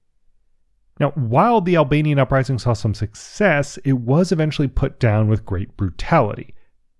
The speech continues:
The Ottomans also reversed some of the recently granted concessions to the Albanians as a result, particularly in the realms of language and culture. This revolt, along with the reality that many Bulgarians were returning to armed resistance,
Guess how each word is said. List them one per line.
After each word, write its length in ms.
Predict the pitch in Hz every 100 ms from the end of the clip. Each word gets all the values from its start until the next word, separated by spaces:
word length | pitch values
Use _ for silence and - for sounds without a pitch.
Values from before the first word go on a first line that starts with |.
| _ _
The 100 | 131
Ottomans 400 | 120 127 135 156
also 400 | - - - 131
reversed 540 | 123 120 95 131 135 -
some 180 | 123
of 60 | 117
the 100 | 110
recently 420 | 107 - 135 113
granted 400 | 101 104 - 98
concessions 640 | - 92 - 196 185 143 -
to 80 |
the 120 | 120 120
Albanians 540 | 104 120 120 120 104
as 120 | 101
a 40 | 92
result, 460 | 92 - 107 - - - -
particularly 680 | - - 170 - 185 175 170
in 80 |
the 80 | 156
realms 340 | 117 104 104 110
of 160 | 92
language 320 | 85 82 85
and 140 | 87 80
culture. 440 | 147 147 - - - _ _ _ _ _ _ _ _ _ _ _
This 200 | 135 147
revolt, 380 | 156 107 107 - -
along 320 | 117 120 135
with 80 | 143
the 100 | 120
reality 540 | 101 107 117 135 113 117
that 140 | 120
many 220 | 110 117
Bulgarians 640 | 107 98 107 120 117 107
were 120 | 107 95
returning 420 | 95 - 120 110
to 140 | - -
armed 240 | 107 107
resistance, 460 | 175 175 143 131